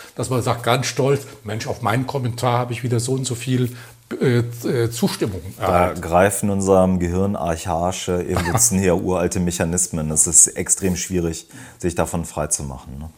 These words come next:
Speaker 1: Ein anderes Phänomen ist ja, glaub ich, auch bei YouTube hat es, glaub ich, eingeführt, dass wenn ein, früher Videos, Filme, die hatten irgendwann mal ein Ende gehabt. Dann war einfach die Sendung zu Ende.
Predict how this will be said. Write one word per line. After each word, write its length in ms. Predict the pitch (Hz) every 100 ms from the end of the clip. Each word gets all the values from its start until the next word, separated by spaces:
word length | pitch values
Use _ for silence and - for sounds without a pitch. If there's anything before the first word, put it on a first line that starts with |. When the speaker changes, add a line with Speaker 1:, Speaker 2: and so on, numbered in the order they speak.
| - -
Speaker 1:
Ein 120 | 135 120
anderes 380 | 131 147 131
Phänomen 580 | - 147 143 131 131 156
ist 160 | 160 147
ja, 60 |
glaub 220 | 131 127 123
ich, 80 | 165
auch 140 | 131
bei 100 | 127
YouTube 560 | 107 123 165 - 151 123
hat 100 | 117
es, 160 | 107
glaub 160 | 131 113
ich, 160 | 110 101
eingeführt, 640 | 101 110 - 139 151 160 - - -
dass 240 | 110 95
wenn 200 | 120 135
ein, 300 | 170 127 127 -
früher 360 | - 156 170 120
Videos, 400 | 139 143 139 -
Filme, 380 | 135 151 156 - - -
die 80 | 123
hatten 220 | 120 196
irgendwann 420 | 139 143 113 110
mal 240 | 107 107
ein 180 | 117 120
Ende 280 | 104 98 90
gehabt. 360 | 80 73 - _
Dann 160 | - 85
war 80 | 87
einfach 220 | 90 -
die 100 | 104
Sendung 320 | - 95 95
zu 120 | 101
Ende. 240 | 92 120